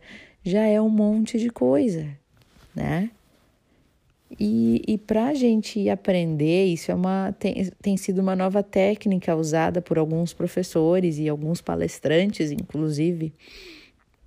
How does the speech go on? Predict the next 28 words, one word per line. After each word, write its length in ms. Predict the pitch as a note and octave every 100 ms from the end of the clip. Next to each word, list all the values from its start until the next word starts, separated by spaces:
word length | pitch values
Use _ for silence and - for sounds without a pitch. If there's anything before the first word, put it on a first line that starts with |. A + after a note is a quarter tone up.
| - _ _ - - -
E 100 | F#3+
até 260 | F#3 G#3
pra 160 | A3 D#4
estudar 400 | D#4 - G#3+ A3
em 100 | A3
casa, 520 | - E3+ D#3 C#3+ D3+
isso 340 | D3+ D#3+ - G3
é 200 | F3+ -
o 80 | G3
melhor 480 | F#3+ F3+ E3 F3 G3
caminho. 520 | - A3+ F3+ D3 D3 - - - - - - - -
É, 640 | - E3 D#3+ D#3+ E3 D#3+ D#3
bem 220 | D#3 G3+
como 180 | A#3+ A#3+
ele 100 | A#3+
falou, 360 | B3+ C4 F3
vinte 420 | D#3+ E3+ A3 - C4
minutos. 720 | A#3 G3 D#3+ - - - -
Vinte 480 | D#3+ D3+ G3 A3+ -
minutos 560 | B3 G3 F3+ F3+ G3
é 120 | G3 G#3
o 60 |
tempo 300 | G#3 F3+ E3
que 100 | -
o 40 | F#3+
cérebro 420 | - E3+ D#3+ D#3+
tá 140 | E3+
ligado. 520 | E3 E3+ B3+ C#4 E3+